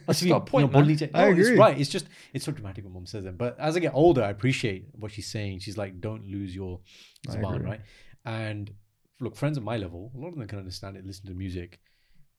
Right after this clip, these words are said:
Speaker 1: but they can't speak it.
Speaker 3: Mm-hmm.
Speaker 1: And then I think about their kids. I was like, "That's
Speaker 3: Mm-hmm.
Speaker 1: it. One generation, you're gone, man. Okay, you might send a Punjabi school, Punjabi class, but there's no interest, there's no need to speak it."
Speaker 3: Sure.
Speaker 1: So we need to, yeah, we need to, we need to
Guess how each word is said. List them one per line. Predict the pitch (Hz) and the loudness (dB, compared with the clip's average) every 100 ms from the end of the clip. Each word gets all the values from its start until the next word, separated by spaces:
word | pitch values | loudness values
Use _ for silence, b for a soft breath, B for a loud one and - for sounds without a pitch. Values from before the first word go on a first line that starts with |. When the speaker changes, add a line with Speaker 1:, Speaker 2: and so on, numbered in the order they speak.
| 123 | -10
Speaker 1:
but | 110 | -8
they | 131 | -6
can't | 113 | -8
speak | - - | -12 -14
it. | - _ _ _ _ - | -20 _ _ _ _ -2
Speaker 3:
Mm-hmm. | 117 117 131 | 0 0 0
Speaker 1:
And | 117 | -2
then | |
I | 127 | -2
think | 139 | -4
about | - | -2
their | 123 | -2
kids. | 123 92 98 - _ - _ _ _ _ - | -2 -6 -12 -20 _ -20 _ _ _ _ -14
I | |
was | 113 | -8
like, | 107 | -4
"That's | 143 101 | -2 -2
Speaker 3:
Mm-hmm. | 143 131 123 | -4 -6 -12
Speaker 1:
it. | - 127 127 | -12 -2 0
One | 139 | 2
generation, | 151 156 - | 0 -2 -4
you're | 123 | -4
gone, | 143 | -4
man. | 110 104 | -6 -8
Okay, | 107 | -10
you | 104 | -10
might | 104 | -10
send | 113 92 | -10 -10
a | 95 | -8
Punjabi | 98 98 101 | -8 -8 -8
school, | 107 | -10
Punjabi | 98 101 101 95 | -8 -8 -8 -8
class, | 98 92 | -12 -14
but | 98 | -14
there's | 101 | -12
no | 123 127 | -12 -12
interest, | 110 104 101 | -16 -14 -14
there's | 98 107 | -12 -12
no | 101 98 | -12 -10
need | 101 101 | -10 -10
to | 104 | -12
speak | - 107 143 | -14 -14 -14
it." | 151 _ | -16 _
Speaker 3:
Sure. | - 110 101 b b _ | -12 -8 -8 b b _
Speaker 1:
So | - 104 98 98 | -14 -10 -10 -10
we | 98 | -10
need | 110 110 | -10 -12
to, | - | -14
yeah, | 90 90 | -14 -12
we | 98 | -12
need | 104 | -14
to, | 104 | -14
we | 98 | -16
need | 101 101 | -14 -14
to | 90 | -16